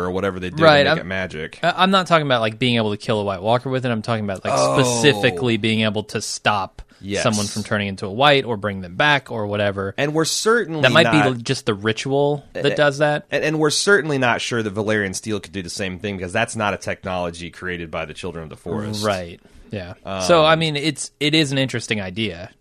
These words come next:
Speaker 1: Yeah.
Speaker 2: I, I do kind of like that maybe you could look at th-, that statement in a different light.
Speaker 1: Like, there's this
Speaker 2: Some way.
Speaker 1: transitive property that might, you could say, "Well, since
Speaker 2: Uh-huh.
Speaker 1: this does this, then in this occasion, then it might also do just
Speaker 2: It,
Speaker 1: as well."
Speaker 2: but yeah, I think you do have to say it might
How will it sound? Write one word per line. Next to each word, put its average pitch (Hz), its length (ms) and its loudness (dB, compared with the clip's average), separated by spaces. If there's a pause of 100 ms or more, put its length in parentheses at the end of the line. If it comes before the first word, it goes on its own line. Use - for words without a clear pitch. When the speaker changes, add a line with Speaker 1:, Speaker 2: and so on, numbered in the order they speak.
Speaker 1:
Yeah. 123 60 2
Speaker 2:
I, 110 140 2
I 117 40 2
do 117 180 0
kind 117 180 0
of 101 80 -4
like 104 240 0
that 107 180 -6
maybe 107 220 -2
you 101 140 -4
could 107 120 -8
look 101 200 -8
at 92 200 -10
th-, 135 140 -10 (200)
that 104 220 -2
statement 104 360 -6
in 101 80 -6
a 95 140 -8
different 107 340 -6
light. 180 260 2 (320)
Speaker 1:
Like, 104 160 -4
there's 107 160 -4
this 104 180 -2
Speaker 2:
Some 104 80 -4
way. 110 80 0
Speaker 1:
transitive 104 480 0
property 98 480 -2
that 90 140 -6
might, 90 400 -6
you 92 100 -12
could 82 140 -16
say, 90 120 -6
"Well, 95 280 -4
since 113 180 -2
Speaker 2:
Uh-huh. 101 180 -2
Speaker 1:
this 104 260 -4
does 92 340 -6
this, 95 320 -4
then 87 560 -10
in 90 180 -8
this 117 220 -4
occasion, 87 560 -6
then 87 120 -6
it 78 40 -8
might 95 320 -6
also 110 340 -2
do 92 260 -10 (220)
just 107 220 -4
Speaker 2:
It, 165 60 2
Speaker 1:
as - 120 -8
well." 98 140 -2
Speaker 2:
but 135 120 2
yeah, 120 200 6
I 113 80 6
think 123 200 -2
you 123 60 2
do 123 100 2
have 110 120 2
to 117 80 -4
say 107 300 2
it 110 260 -6
might 113 580 0